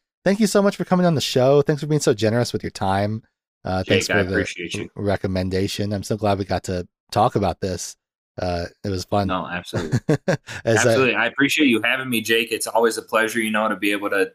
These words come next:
Speaker 2: talk to an old friend, you know. Uh, I love Macabre Mountain. That was a great set. A lot of great people there, you know.
Speaker 1: Yeah, yeah,
Speaker 2: And
Speaker 1: I
Speaker 2: I'm
Speaker 1: guess,
Speaker 2: glad we
Speaker 1: uh,
Speaker 2: had a
Speaker 1: I guess
Speaker 2: chance
Speaker 1: as far
Speaker 2: to
Speaker 1: as
Speaker 2: talk now.
Speaker 1: plugs go, keep your eyes peeled, uh, for later this year. I'm sure you'll start seeing more about Macabre Mountain, guys.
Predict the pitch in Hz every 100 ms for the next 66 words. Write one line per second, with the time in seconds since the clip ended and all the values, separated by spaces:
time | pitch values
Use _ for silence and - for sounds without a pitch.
0 | - 110 101 - 104 101 98 98 104 101
1 | 107 107 98 101 104 101 90 - _ _
2 | _ - 95 98 98 98 101 98 98 98
3 | 101 98 92 92 92 95 92 - 95 98
4 | 87 92 95 98 95 - 95 98 92 92
5 | 107 98 98 120 170 214 123 - 143 175
6 | - 131 135 104 98 - 131 127 139 -
7 | 131 113 - 127 151 - 113 113 127 135
8 | 123 202 - 139 113 98 - 110 101 104
9 | 113 104 107 113 110 107 - 110 123 101
10 | 98 104 98 95 95 98 _ _ _ -
11 | - 127 - 147 131 127 135 135 135 -
12 | 131 135 113 160 101 92 117 -